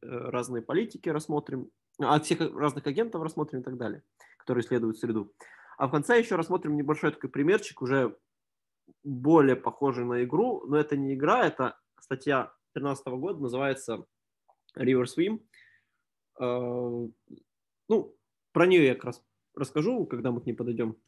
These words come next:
Ну, там уже более такая и-, игровая ситуация получается. Ну, не совсем бандиты, там на, на основе марковских, э, цепей. Про них тоже как раз Константин Вячеславович говорил.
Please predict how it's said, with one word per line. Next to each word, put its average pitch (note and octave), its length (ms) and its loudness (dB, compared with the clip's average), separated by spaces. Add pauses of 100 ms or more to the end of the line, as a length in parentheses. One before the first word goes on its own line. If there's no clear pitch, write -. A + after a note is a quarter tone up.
(260)
Ну, G3 160 2
там D#3+ 120 0
уже C#3+ 120 2
более D3+ 280 6
такая A#2+ 320 -4
и-, - 240 -8 (200)
игровая C#3 460 4
ситуация A2 520 -4
получается. - 680 -16
Ну, - 180 -12
не - 840 -12
совсем C3 320 -6
бандиты, D#3 380 -4
там C3 280 -2
на, C3+ 360 -2 (260)
на C3 120 -2
основе C#3 300 0
марковских, - 880 -6
э, B2 120 -2
цепей. - 480 -6 (100)
Про B2+ 100 -2
них C3+ 160 -2
тоже C#3 200 -2
как - 180 -14
раз B2+ 100 -8
Константин - 300 -12
Вячеславович A#2+ 340 -6
говорил. A#2 320 -4